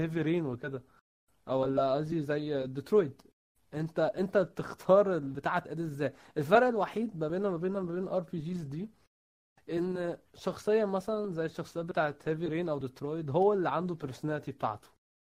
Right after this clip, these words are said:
هو اللي بيتكلم مكانك، أنت بس تنقي الأوبشن اللي يقوله. إنما اللعبة الار بي جي، الار بي جي، أنت نفسك، أنت اللي بتحس إن أنت قلت الجملة، أنت بتتجسد الشخصية، صح؟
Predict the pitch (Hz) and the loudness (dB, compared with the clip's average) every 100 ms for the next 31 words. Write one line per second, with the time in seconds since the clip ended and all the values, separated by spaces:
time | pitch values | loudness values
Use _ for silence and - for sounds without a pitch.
0 | - 165 175 143 135 - 165 165 139 127 | 2 4 4 0 -2 0 2 2 0 -2
1 | 135 120 139 135 147 160 156 - 170 175 | -4 -4 -6 -6 -8 -6 -6 -4 0 0
2 | 156 - 165 - 139 131 135 135 120 _ | -2 -6 -8 -4 -4 -2 -2 -2 -6 _
3 | _ _ _ - - 160 170 175 170 196 | _ _ _ -14 -4 -2 0 0 2 2
4 | 226 196 208 208 160 190 190 185 165 131 | 2 2 0 -2 -6 -6 -4 -4 -6 -10
5 | 165 190 - _ - 202 - 190 202 - | -8 -8 -10 _ -6 -4 2 2 2 0
6 | 185 - 196 202 175 147 - 190 180 165 | -2 -2 -2 0 0 -2 -6 -8 -4 -6
7 | 170 151 170 165 135 139 123 110 _ _ | -4 -4 -4 -4 -2 0 -2 -6 _ _
8 | _ _ _ _ _ _ _ _ _ 139 | _ _ _ _ _ _ _ _ _ -6
9 | 135 147 139 143 135 143 - 160 156 190 | -2 -2 -2 -10 -6 -6 -4 2 4 4
10 | - 147 - - - 165 160 143 - - | 0 -8 -8 -10 -6 -6 -2 -2 -4 -12